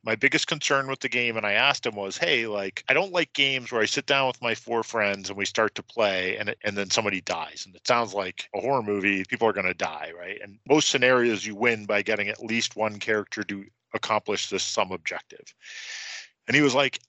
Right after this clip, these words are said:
"I'm not gonna say it doesn't happen, but when it does, it's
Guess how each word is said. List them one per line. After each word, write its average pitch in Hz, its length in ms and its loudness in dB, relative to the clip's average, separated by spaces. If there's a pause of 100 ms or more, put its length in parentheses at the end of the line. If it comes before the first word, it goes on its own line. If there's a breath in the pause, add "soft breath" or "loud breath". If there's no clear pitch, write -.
"I'm 135 60 -8
not 175 160 4
gonna 214 160 0
say 170 180 4
it 127 120 0
doesn't 120 300 0
happen, 165 400 -6
but 127 160 -2
when 120 140 -4
it 110 140 -8
does, 127 500 0 (300)
it's - 440 -6